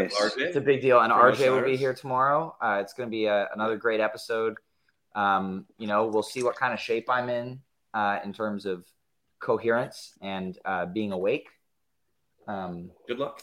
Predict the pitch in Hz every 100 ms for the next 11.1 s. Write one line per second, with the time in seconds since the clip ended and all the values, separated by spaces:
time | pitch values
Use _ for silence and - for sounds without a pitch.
0 | _ 104 104 - 120 123 - - 113 113
1 | 98 80 - - - - - 135 143 143
2 | 143 135 104 123 90 98 - - 123 113
3 | 120 110 196 180 185 180 - 104 - -
4 | - _ - 95 151 160 175 175 180 180
5 | 175 - 170 151 139 135 135 131 135 -
6 | 123 120 117 117 135 131 127 117 113 104
7 | - 104 95 95 101 98 98 98 185 196
8 | 190 160 147 151 131 123 143 117 123 -
9 | 117 107 107 117 117 113 104 104 117 117
10 | 147 - 107 101 101 - - 95 92 92